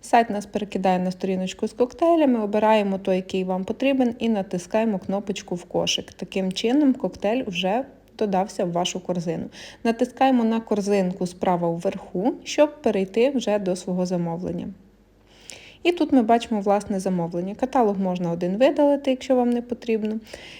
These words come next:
Нижче ми бачимо різні акційні пропозиції від компанії. Ви можете щось собі обрати і додати до замовлення, натиснувши на корзинку напроти цього товару.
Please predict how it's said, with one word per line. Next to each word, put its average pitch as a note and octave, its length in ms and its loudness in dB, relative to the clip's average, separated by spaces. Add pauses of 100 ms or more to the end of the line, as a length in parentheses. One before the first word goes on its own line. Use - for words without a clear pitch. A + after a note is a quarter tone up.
(120)
Нижче C#4 360 4
ми B3 120 6
бачимо A#3 440 4
різні G#3 280 2
акційні G3 380 -2
пропозиції F3+ 680 -2
від F#3 180 -6
компанії. A#3+ 680 2
Ви G3 120 -2
можете F#3 420 -2
щось F#3+ 280 -6
собі F3+ 200 -4
обрати G#3+ 520 2
і G#3+ 40 2
додати F3+ 420 0
до F3 140 -4
замовлення, G3 560 0
натиснувши F#3 640 -6
на F#3+ 160 -4
корзинку F#3 680 -4
напроти F#3 580 -2
цього F3+ 280 -4
товару. E3+ 440 -6